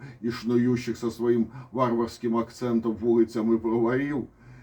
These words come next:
І це так жахливо, чесно сказати. От мене після кожної атаки ранить не те, що робить Путін, а ранить, що ця сволоч робить серед людей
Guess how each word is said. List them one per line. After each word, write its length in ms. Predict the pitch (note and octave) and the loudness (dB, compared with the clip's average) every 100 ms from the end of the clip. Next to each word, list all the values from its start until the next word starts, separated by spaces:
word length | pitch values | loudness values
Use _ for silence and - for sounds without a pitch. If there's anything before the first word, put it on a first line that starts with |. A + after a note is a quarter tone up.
| - _ _ _ | -20 _ _ _
І 60 | B2+ | -8
це 160 | C#3+ C3+ | -4 -2
так 240 | D3 B2 | 0 -2
жахливо, 560 | C3+ C3 E3+ E3+ C#3+ A#2 | -2 -2 4 4 4 -2
чесно 360 | B2 A2+ A2+ | -4 -6 -8
сказати. 460 | A2 A#2+ A2+ A2 A#2+ | -6 -6 -4 -4 -4
От 140 | A#2+ | -8
мене 180 | C#3+ C#3+ | -8 -8
після 320 | C3+ B2 C3+ | -8 -8 -8
кожної 500 | B2 D3+ A2+ B2+ C3 | -6 -6 -6 -2 -2
атаки 560 | B2+ C3 C#3+ D3+ D3 B2+ | -2 -6 -6 -6 -4 -6
ранить 400 | C3+ B2+ B2+ A#2+ | -4 -2 -4 -4
не 140 | C3 | -8
те, 200 | - C#3 | -6 -8
що 140 | C3+ G2+ | -8 -6
робить 380 | A2 G2+ A2+ - - | -4 -2 -2 -4 -12
Путін, 320 | G#2 G2+ F2 - C#3 C#3 - | -10 -8 -10 -10 -18 -18 -8
а 140 | A#2+ | -4
ранить, 340 | B2+ D3 C3 B2+ | -2 0 0 -2
що 240 | C#3 C3+ | -2 -4
ця 200 | B2 A#2+ | -2 -4
сволоч 580 | A2+ A#2+ C#3 C3+ A#2 - | -6 -6 -2 0 0 -2
робить 360 | G#2 A#2 A2+ - | -4 0 0 -2
серед 380 | A2+ A2+ G2 | -2 -2 -2
людей 560 | A2 A#2 F#2+ G2 F2 E2+ | 0 0 0 -2 -2 -4